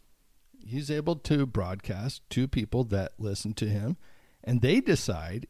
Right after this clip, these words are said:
if he's telling the truth based on the facts he presents. Is it true or not?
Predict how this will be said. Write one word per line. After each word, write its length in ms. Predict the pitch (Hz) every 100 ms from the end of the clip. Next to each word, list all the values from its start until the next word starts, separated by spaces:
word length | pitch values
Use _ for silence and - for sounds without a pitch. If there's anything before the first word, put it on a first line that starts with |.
| -
if 200 | 120 -
he's 220 | 220 -
telling 260 | 131 123
the 80 | 101
truth 320 | 95 95 117
based 300 | - 113 -
on 180 | 139 131
the 80 | 117
facts 360 | - 120 120 -
he 100 | 226
presents. 640 | - 101 92 90 127 - - _ _ _ _ _ _
Is 200 | 110 117
it 120 | 160
true 340 | - 110 107 -
or 120 | 147
not? 480 | 170 233 98 - -